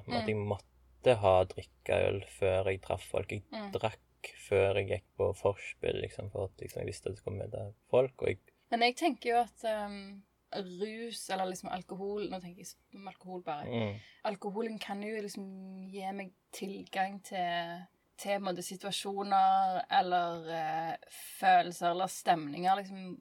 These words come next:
Speaker 2: ganske raskt, sant? Det er liksom de fleste tingene som jeg oppnår, liksom, med å bru-, med å bruke alkohol,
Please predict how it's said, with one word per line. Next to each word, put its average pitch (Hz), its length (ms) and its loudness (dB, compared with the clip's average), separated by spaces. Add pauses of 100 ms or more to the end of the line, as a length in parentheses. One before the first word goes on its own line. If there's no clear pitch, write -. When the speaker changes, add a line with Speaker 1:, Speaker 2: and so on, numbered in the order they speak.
(140)
Speaker 2:
ganske 185 640 -6 (220)
raskt, - 600 -2
sant? - 260 2 (120)
Det 202 100 4
er 196 200 4
liksom 202 220 -6
de 208 80 -6
fleste - 280 -4
tingene 226 500 -2 (500)
som 202 160 -4
jeg 196 120 -4
oppnår, - 680 -6
liksom, 190 720 -6
med 190 420 -2
å 185 40 -14
bru-, - 280 -4 (360)
med 190 200 2
å 185 80 -6
bruke 175 240 -4
alkohol, 220 540 -2